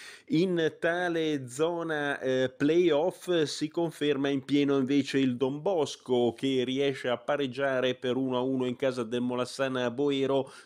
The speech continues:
nonostante più di un intralcio, a cominciare dall'espulsione dopo un quarto d'ora,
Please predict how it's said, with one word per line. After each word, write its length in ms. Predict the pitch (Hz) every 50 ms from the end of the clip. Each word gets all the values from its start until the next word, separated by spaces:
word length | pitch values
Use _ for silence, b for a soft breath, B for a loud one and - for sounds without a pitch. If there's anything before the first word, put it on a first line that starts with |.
| B
nonostante 760 | - 143 170 185 165 147 - - 139 135 135 131 123 - 127
più 260 | 117 - - 139 135 127
di 120 | 120 127
un 120 | 127 135
intralcio, 920 | 143 143 131 - - 123 120 117 117 117 110 - - - 120 117 113 113 117
a 80 | 113
cominciare 580 | - - 131 123 123 113 - 127 123 120 117 113
dall'espulsione 840 | 113 113 113 117 113 113 - - 117 113 - - 127 120 113 110 110 b b b b b b b _ _ _ _
dopo 460 | - 104 101 156 156 156 156 156 151
un 160 | 139 135 131
quarto 760 | 135 - 151 151 143 139 123 - - 139 135 135 135 131 127 131
d'ora, 640 | 120 113 139 147 139 131 127 127 131 139 151 156